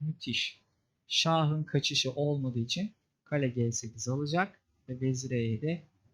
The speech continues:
vezir kaybeder ve birazdan da mat olur. İşte bu yüzden Carlsen vezir D altıdan sonra daha fazla uzatmıyor ve oyunu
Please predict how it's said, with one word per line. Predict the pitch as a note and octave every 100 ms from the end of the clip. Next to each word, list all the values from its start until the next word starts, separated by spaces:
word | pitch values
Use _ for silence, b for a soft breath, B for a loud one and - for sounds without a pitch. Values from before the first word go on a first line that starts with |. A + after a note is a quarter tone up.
| _
vezir | D3+ B2 B2
kaybeder | - A2+ A2 A2+ C3 D3+ -
ve | A#2
birazdan | C#3+ G#2 - - B2
da | D3+ E3+ _ _ -
mat | B2 A#2
olur. | A2+ A2+ _ -
İşte | D#3 - D3
bu | F#3
yüzden | E3+ B2 B2 - _ _ _ _ -
Carlsen | F3 F#3 F3+ B2+ B2 - _ _ _
vezir | C#3+ D3 E3+ E3
D | E3+
altıdan | E3 D#3+ E3 E3+ F3
sonra | - C#3+ A#2+ B2+ D#3 _ _ _
daha | D3 D#3+
fazla | E3 C#3+ B2 B2+ C#3 D#3 _ C#3+
uzatmıyor | C3 C#3+ - A#2 B2 C3+ _
ve | A#2 G#2 -
oyunu | E3 C3+ A#2 C3